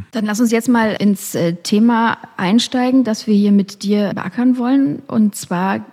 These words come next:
soll es jetzt mal um die Frage der Taxonomie gehen. Das war ja ein Stichwort auch bei uns in dem kleinen, ähm, Erklärstückchen am Anfang und ein, ja, viel gehörter Begriff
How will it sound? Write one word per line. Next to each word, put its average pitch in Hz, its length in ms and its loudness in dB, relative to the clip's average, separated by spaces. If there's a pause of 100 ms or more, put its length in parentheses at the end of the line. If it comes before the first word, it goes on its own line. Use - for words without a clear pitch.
(160)
soll 190 200 0
es 196 140 -2
jetzt 185 180 -6
mal 214 160 0
um 208 140 0
die 196 80 -4
Frage 196 340 -2
der 175 160 -4
Taxonomie 208 880 6
gehen. 277 280 2
Das 214 200 -2
war 190 120 -2
ja 214 140 -2
ein 185 200 0
Stichwort 220 480 -4
auch 190 140 -6
bei 151 160 -6
uns 202 280 -2 (420)
in 190 200 2
dem 180 320 0
kleinen, 170 580 -2
ähm, 165 280 -4
Erklärstückchen 214 720 -4
am 139 160 -4
Anfang 262 580 2
und - 320 -4
ein, 160 180 -4
ja, 190 280 -2
viel - 400 -6
gehörter 202 340 -2
Begriff 185 460 -6